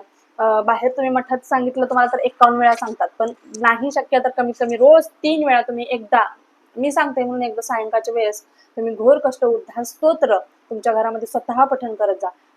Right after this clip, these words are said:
छोटंसं आहे, जास्त वेळ लागत नाही. तीन वेळा, रोज तीन वेळा पठण करत जा. काय तुमच्या आयुष्यात फरक पडतो तुम्ही स्वतः अनुभवा, तुम्ही स्वतः सांगू शकता. कधी कधी असं वाटतं की आपल्या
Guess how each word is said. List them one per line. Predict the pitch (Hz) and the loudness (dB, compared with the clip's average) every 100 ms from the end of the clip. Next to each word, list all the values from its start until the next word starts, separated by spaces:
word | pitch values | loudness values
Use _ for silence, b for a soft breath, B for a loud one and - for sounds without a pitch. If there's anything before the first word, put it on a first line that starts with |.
| - | 6
छोटंसं | 311 311 311 311 | 6 8 4 6
आहे, | 262 220 | 4 2
जास्त | 202 233 240 254 | 0 0 2 0
वेळ | 233 226 226 | 2 2 4
लागत | 214 208 208 208 - - | 2 0 0 -2 -6 -6
नाही. | 240 262 226 190 _ _ _ _ | 0 0 -2 -14 _ _ _ _
तीन | 311 330 320 | 0 2 2
वेळा, | 302 | 2
रोज | 285 226 311 | 2 4 4
तीन | 302 339 302 | 4 -2 2
वेळा | 269 | 4
पठण | 254 247 240 220 | 4 0 -4 -4
करत | 220 196 | -2 -2
जा. | 190 151 _ _ _ 269 | -2 -6 _ _ _ 4
काय | 285 | 4
तुमच्या | 302 269 269 | 4 2 4
आयुष्यात | 262 254 254 | 4 -2 -6
फरक | 254 240 | -4 -2
पडतो | 240 - 226 | -4 -4 -6
तुम्ही | 233 240 | -6 -4
स्वतः | 247 240 | -6 -4
अनुभवा, | 240 240 220 220 220 220 - | -6 -6 -6 -4 -6 -6 -10
तुम्ही | 233 220 233 | -8 -8 -6
स्वतः | 226 214 220 240 | -4 -6 -6 -8
सांगू | 240 208 190 | -6 -8 -10
शकता. | - - 180 - _ _ - | -12 -8 -8 -8 _ _ -2
कधी | 262 285 | 0 2
कधी | 285 | 0
असं | 277 285 | 2 2
वाटतं | 269 277 262 | 0 0 2
की | |
आपल्या | 254 254 262 | 2 4 6